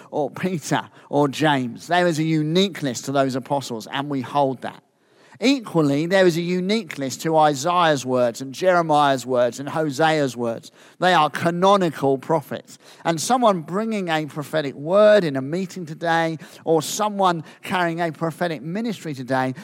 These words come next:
should not be equated with an Isaiah. They are not the same. Okay? There are big P prophets, there's little p prophetic ministry.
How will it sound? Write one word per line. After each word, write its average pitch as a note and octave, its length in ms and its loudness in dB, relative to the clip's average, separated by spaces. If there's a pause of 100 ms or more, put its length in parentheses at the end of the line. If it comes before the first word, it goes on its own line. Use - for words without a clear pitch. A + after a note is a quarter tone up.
should F#3+ 240 -4
not G3 300 4
be F#3+ 120 4
equated E3 760 0
with C#3 180 2
an C#3 100 0
Isaiah. B2+ 640 0
They E3 200 2
are D#3+ 220 4
not E3 360 0
the D3+ 80 -4
same. C3+ 500 -6 (1080)
Okay? C3 180 -20 (240)
There D3 140 2
are C3 80 0
big F#3+ 360 0
P E3+ 220 -2
prophets, C3+ 640 -6 (160)
there's B2 260 -4
little C3+ 320 2
p A#2+ 180 -8
prophetic A2+ 460 -10
ministry. G#2+ 540 -14